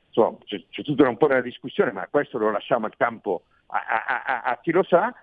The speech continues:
però accanto al ruolo dei vaccini e della vaccinazione, che secondo me è fondamentale, perché, eh, ritornando ancora una volta allo studio del Lancet, questo è chiarissimo, si confronta il tasso di mortalità in eccesso fra Europa dell'Ovest e Europa dell'Est, dove il vero fattore cruciale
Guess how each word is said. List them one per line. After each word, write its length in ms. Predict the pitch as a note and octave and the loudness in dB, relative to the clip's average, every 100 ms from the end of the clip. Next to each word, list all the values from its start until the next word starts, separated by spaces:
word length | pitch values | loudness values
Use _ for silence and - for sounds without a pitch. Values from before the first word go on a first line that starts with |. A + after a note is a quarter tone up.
| _ _ | _ _
però 240 | G#3 D#3+ | 0 0
accanto 640 | G#2 - F3+ E3 A2+ C3 - | -2 -6 -6 -8 -2 -2 2
al 300 | C3+ G#2 B2 | 0 2 4
ruolo 280 | F3+ E3 | 6 6
dei 160 | A#2 C3+ | 2 0
vaccini 580 | B2+ - - - D#3 A#2+ | 0 -2 -6 -4 -2 0
e 20 | |
della 140 | G#2+ G#2 | 0 0
vaccinazione, 520 | A#2 C3+ B2+ D#3 G#2+ | 0 -4 -6 -4 -6
che 100 | - | -8
secondo 240 | - F2+ A#2 | -12 -6 -4
me 80 | |
è 120 | F#2 - | -4 -6
fondamentale, 1040 | - C#3 A2 A2 A#2+ B2 F2+ D2+ F2 A2 - _ _ _ | -2 0 2 2 0 0 0 0 2 0 0 _ _ _
perché, 360 | G#2+ A#2+ G#2 - | -2 0 -2 -2
eh, 240 | G2+ F#2+ F2+ | -2 0 0
ritornando 340 | F#2+ A2+ A#2 | 0 2 2
ancora 300 | G2+ A2+ G2 | 4 4 4
una 220 | G2 G2 | 2 2
volta 240 | G2+ G#2 - | 4 2 0
allo 80 | |
studio 240 | - A2+ G#2 | -6 0 2
del 100 | G2 | 2
Lancet, 380 | G2 F2 - - | 0 -2 -10 -2
questo 240 | A#2 - | -2 0
è 100 | G#2 | -4
chiarissimo, 680 | - B2 A2+ C3 - F#2+ F2 - - | 2 2 2 0 -2 -4 -4 -10 -20
si 200 | - - | -16 -4
confronta 760 | G2 A2 A2+ A#2 B2+ A2+ - G2+ - - | 2 2 2 2 2 2 0 -2 -4 -16
il 100 | - | -4
tasso 280 | B2 - A#2 | -4 -4 -6
di 40 | |
mortalità 520 | A2+ - A#2 A2+ C3 | -4 -2 -2 -2 0
in 60 | A#2+ | -2
eccesso 400 | A2 - G#2 G#2+ | -2 -4 -2 -4
fra 140 | - | 0
Europa 340 | F#2 G#2 A#2 A#2 | 2 4 2 2
dell'Ovest 480 | G#2+ G#2 A#2 G#2+ A2 | 2 4 4 2 2
e 20 | |
Europa 320 | G2 G2+ G#2 | 2 2 0
dell'Est, 680 | F#2 F#2+ C#2 - - G#2 - | -2 -2 -4 -8 -2 0 0
dove 300 | A#2 G2 G2 | 0 0 0
il 160 | - F#2 | -4 0
vero 240 | C#3+ C3+ | 2 2
fattore 420 | A2 G#2 - G2+ | -2 -6 -4 -4
cruciale 480 | - F#2 A#2+ F#2 F2 | -6 -6 0 0 0